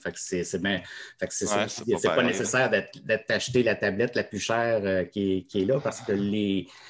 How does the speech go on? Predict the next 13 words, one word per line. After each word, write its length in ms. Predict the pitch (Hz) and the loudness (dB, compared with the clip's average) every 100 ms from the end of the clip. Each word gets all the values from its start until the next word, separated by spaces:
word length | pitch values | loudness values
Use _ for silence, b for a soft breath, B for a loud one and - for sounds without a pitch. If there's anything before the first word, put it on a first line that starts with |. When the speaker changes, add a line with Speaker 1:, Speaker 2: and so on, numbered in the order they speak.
| B B | B B
Speaker 1:
les 220 | 117 107 | -2 0
outils 240 | 117 - 143 | 0 2 0
qui 80 | - | 2
sont 200 | 113 98 | 2 4
là 280 | 98 131 | 6 6
serviront 680 | 139 - - 101 117 107 95 | 4 0 -2 2 2 4 0
pas 240 | 92 113 | 2 2
là, 100 | 95 | 4
pour 220 | 85 82 80 | 0 -4 -4
l'enseignement, 580 | 78 78 73 80 85 | -2 -4 -4 -4 -6
là, 140 | 78 76 | -6 -8
essentiellement, 640 | 71 - - - - - | -8 -10 -10 -12 -8 -10
là. 100 | - | -10